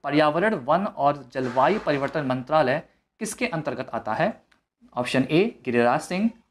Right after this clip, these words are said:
ऑप्शन बी प्रकाश जावड़ेकर, ऑप्शन सी गजेंद्र सिंह शेखावत and ऑप्शन डी महेंद्र नाथ पांडे। तो हमारे करेक्ट आंसर होंगे प्रकाश जावड़ेकर जी। Question number seventeen, who is the chairman of राज्यसभा? राज्यसभा के चेयरमैन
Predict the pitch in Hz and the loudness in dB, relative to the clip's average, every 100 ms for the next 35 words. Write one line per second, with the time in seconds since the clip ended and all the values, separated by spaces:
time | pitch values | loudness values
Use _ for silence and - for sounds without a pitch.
0 | - 120 - 123 131 190 240 - - 123 | -6 -6 -2 0 2 2 0 -8 -14 -2
1 | 120 117 117 113 117 - 190 - _ _ | -2 0 0 2 0 0 -2 -2 _ _
2 | - 120 - 123 - 175 233 - - - | -8 -8 -2 -4 2 2 2 -4 -20 -16
3 | 127 127 151 170 170 143 - 120 175 185 | -2 2 2 2 -2 -8 -6 -6 -2 -2
4 | 147 - _ _ 123 110 131 135 185 160 | -2 -6 _ _ -6 -6 -6 -4 0 0
5 | - _ - 131 156 175 196 - 117 127 | -4 _ -6 -2 2 2 0 -2 2 2
6 | - - _ 123 110 98 _ _ _ _ | 0 -8 _ -6 -6 -6 _ _ _ _
7 | _ 120 120 117 147 202 175 156 151 131 | _ -2 0 0 -2 -2 0 0 0 2
8 | 123 147 _ - - 143 226 - _ - | 0 -2 _ -16 -2 0 0 -4 _ -4
9 | 185 135 113 107 107 113 - _ _ _ | -2 0 -2 -10 -12 -14 -16 _ _ _
10 | _ _ _ _ _ _ _ _ _ _ | _ _ _ _ _ _ _ _ _ _
11 | _ _ 131 135 120 120 127 135 185 247 | _ _ -4 2 2 2 0 2 0 0
12 | - _ - 247 226 226 - 175 160 165 | -4 _ 0 2 2 0 0 -2 2 0
13 | 170 139 120 113 123 127 143 208 - _ | -2 -6 -2 -4 -4 -6 -4 -4 -6 _
14 | _ 127 175 185 175 170 170 165 156 139 | _ -2 -2 0 2 2 0 -4 -2 -2
15 | 131 113 | 0 -2